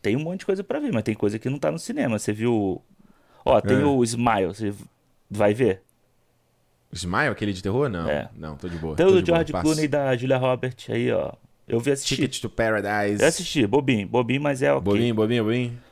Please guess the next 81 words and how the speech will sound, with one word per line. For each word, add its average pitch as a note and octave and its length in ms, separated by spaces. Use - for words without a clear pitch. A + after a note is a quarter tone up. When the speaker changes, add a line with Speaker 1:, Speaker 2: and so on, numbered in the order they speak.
Speaker 1:
Ô, D3 140
Speaker 2:
Ok. E2+ 260
Speaker 1:
Do-, - 60
Don't D#3+ 160
Worry, D#3+ 180
Darling. A2 380
Tem A#2 180
que - 120
ver E4 200
pra C3+ 140
aumentar B2 520
a B2 80
lista C3+ 240
de C#3 120
piores D3+ 280
do G3 120
ano. C3 220
Tem G#2+ 140
que G#2+ 80
aumentar, A2 220
tem B2 120
Speaker 2:
Porra, A2 220
Speaker 1:
que G#2+ 40
ver. - 80
Speaker 2:
cara, A2 260
esse D3 240
é... D3 80
a D3+ 80
Juliana F3 380
viu, F#3 220
né? E3 220
A B2 80
Juliana C#3+ 280
tava C3 180
Speaker 1:
Ah, D3 100
Speaker 2:
vendo D3+ 120
Speaker 1:
viu. C#3+ 80
Speaker 2:
aqui C#3 100
na C3+ 140
sala, C3+ 580
aí C3 80
eu D3 120
falei, D3 280
"Pô, C#3 280
não D3+ 100
tenho A3+ 180
a G3 40
menor C#3+ 640
vontade B2 380
de A2 60
ver A2 60
esse A2 160
filme, A2 240
mano." G#2+ 280
Eu G#2 40
já C#3+ 120
não D3 80
tinha G#3 180
vontade D#3 300
de C#3+ 60
ver C3+ 180
antes, C#3 320
aí C3+ 60
quando D3+ 140
a D#3 40
galera D3+ 240
falou D3 200
mal, C3+ 200
eu D3+ 60
falei, C#3+ 200
"Mano, D3+ 100
tenho D3+ 160
menos D3+ 520
vontade B2+ 320
de A2 40
ver A2+ 100
Speaker 1:
O - 20
Speaker 2:
ainda." G#2 100
Speaker 1:
Barbarian, B2+ 580
você A2 160
viu? D#3+ 240